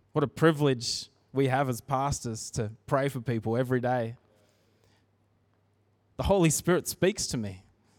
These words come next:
because of a moment in my walk. And I then get to pray for others. So when the Holy Spirit moves on your heart,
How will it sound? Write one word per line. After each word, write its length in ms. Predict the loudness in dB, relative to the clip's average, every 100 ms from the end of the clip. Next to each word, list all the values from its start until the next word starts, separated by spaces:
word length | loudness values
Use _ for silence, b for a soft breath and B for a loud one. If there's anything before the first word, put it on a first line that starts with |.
| _ _ _ _ _ _
because 280 | -6 2 4
of 100 | 4
a 60 | 2
moment 480 | 2 2 0 -4 -8 _ _ _ _ _ _
in 100 | -2
my 180 | 2 2
walk. 460 | 4 2 2 -8 -20 _ _ _ _ _ _ _ _ _ _ _ _ _ _ _ _ _ _ _ _
And 100 | -2
I 140 | 2 2
then 160 | 2
get 120 | 0 -4
to 80 |
pray 200 | -2 -2
for 120 | 0 -2
others. 580 | -2 -4 -8 -10 -20 -20 _ _ _
So 140 | -2 2
when 120 | 2
the 100 | 2
Holy 280 | 4 4 4
Spirit 380 | 4 4 4 4
moves 360 | 4 6 4
on 160 | 2 4
your 200 | 4 2
heart, 420 | 0 -4 -4 -8